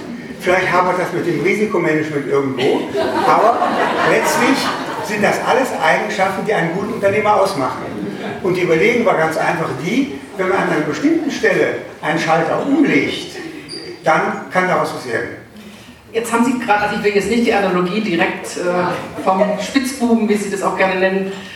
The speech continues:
Speaker 2: nochmal hier in den Saal ziehen, aber auch Sie sind ja durchaus, äh, unternehmerisch daran gegangen. Sie kamen aus der Uni,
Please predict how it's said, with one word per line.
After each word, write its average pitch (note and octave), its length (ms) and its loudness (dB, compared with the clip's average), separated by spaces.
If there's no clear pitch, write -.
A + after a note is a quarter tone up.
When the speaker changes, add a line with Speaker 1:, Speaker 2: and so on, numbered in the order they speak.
Speaker 2:
nochmal F#3+ 320 2
hier F#3+ 140 4
in F#3+ 60 -2
den F3+ 120 -2
Saal F#3 300 2
ziehen, - 240 -2
aber - 240 4
auch G#3+ 80 2
Sie - 320 4
sind F#3 220 0
ja F3 160 0
durchaus, F3+ 840 -2
äh, F3 200 -2
unternehmerisch G#3+ 640 0
daran D3+ 320 -4
gegangen. D#3+ 240 -4
Sie E3+ 140 -4
kamen - 380 0
aus F#3 180 0
der F3 160 0
Uni, A#3+ 320 2